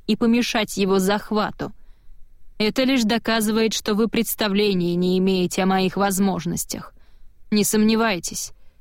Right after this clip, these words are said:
если бы я захотел добраться до Бяньляна до его падения, я бы сумел это сделать». Затем, в ответ на ту невольную реакцию, которую он увидел на ее лице, он сказал:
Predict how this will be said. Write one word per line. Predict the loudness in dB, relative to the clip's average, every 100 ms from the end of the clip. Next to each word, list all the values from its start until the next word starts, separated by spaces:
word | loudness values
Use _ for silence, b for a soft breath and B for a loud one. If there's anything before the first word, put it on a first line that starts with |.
| -20 -2
если | 2 2 2 2
бы | 4
я | 2
захотел | 2 0 0 -2 0 2
добраться | 2 0 0 0 -2
до | 0
Бяньляна | 0 2 2 2 2 2 0
до | 0 2
его | 2 2 0
падения, | 0 -2 0 2 0 -2 -6 -14 -20 -20 -4
я | 0 2
бы | 2 2
сумел | 2 4 4 0
это | -2 -4
сделать». | -4 -2 -2 -2 -6 -12 -12 -20 -20 -20 -20 -20 -20 -20 -20 -20 -8 -2
Затем, | 0 0 0 2
в | 2
ответ | 0 0 -2 2
на | 0 0
ту | 0
невольную | 4 4 4 4 4 4 4
реакцию, | 2 0 -2 -4 -4 -4 B B B
которую | -2 2 2 2
он | 2 4
увидел | 4 4 4 4
на | 4
ее | 4 2 2 0
лице, | 0 -2 -2 0
он | 0 0
сказал: | 0 -2 0 0 -2